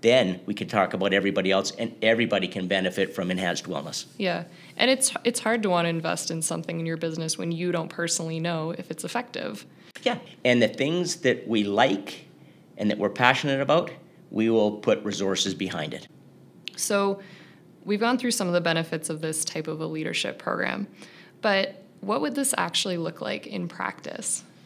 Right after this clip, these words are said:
Speaker 1: Okay, yeah. Let's not overcomplicate it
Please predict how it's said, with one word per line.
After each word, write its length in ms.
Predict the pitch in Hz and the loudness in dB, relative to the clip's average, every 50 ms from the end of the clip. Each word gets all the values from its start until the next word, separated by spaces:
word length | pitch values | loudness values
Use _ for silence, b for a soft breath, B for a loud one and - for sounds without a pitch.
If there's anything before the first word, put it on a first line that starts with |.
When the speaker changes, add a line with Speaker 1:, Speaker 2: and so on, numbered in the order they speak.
| B B B B B - - | B B B B B -8 -2
Speaker 1:
Okay, 480 | 101 104 104 104 - 87 90 95 92 - | 0 0 0 0 0 0 0 0 0 0
yeah. 300 | 110 107 104 104 104 B B B B B B B B B B B B | 2 4 4 4 2 B B B B B B B B B B B B
Let's 340 | - 113 131 156 - - - | 0 4 4 4 4 2 2
not 240 | 202 190 190 - - | 4 4 4 4 2
overcomplicate 1040 | - 147 147 151 147 147 - - 139 131 127 131 131 143 135 135 - 117 87 80 | 2 2 4 4 2 2 0 -2 0 0 0 0 -2 -4 -6 -6 -4 -4 -4 -4
it 180 | - - - - | -4 -8 -14 -16